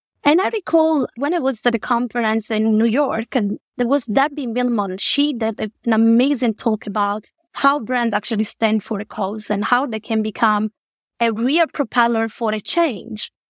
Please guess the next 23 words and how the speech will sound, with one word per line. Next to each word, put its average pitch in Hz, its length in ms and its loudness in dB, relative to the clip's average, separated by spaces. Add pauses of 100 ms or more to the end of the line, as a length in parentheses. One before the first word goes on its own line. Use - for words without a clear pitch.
(160)
And 269 140 4
I 269 60 4
really 262 400 -2
loved 254 300 2
that 233 160 -8
talk 247 220 -2
because 214 360 -4
she 226 200 -2
actually 269 560 -2
was, 220 400 -6
uh, 214 180 0
nailing 226 640 2
it, 165 200 -12 (120)
because 214 360 -4
she 226 300 0
showed 240 300 2
how 214 340 0 (400)
everything, 262 540 -2
every 240 240 2
movement 226 600 0
now 196 280 -2
has 202 260 -2
become 208 640 0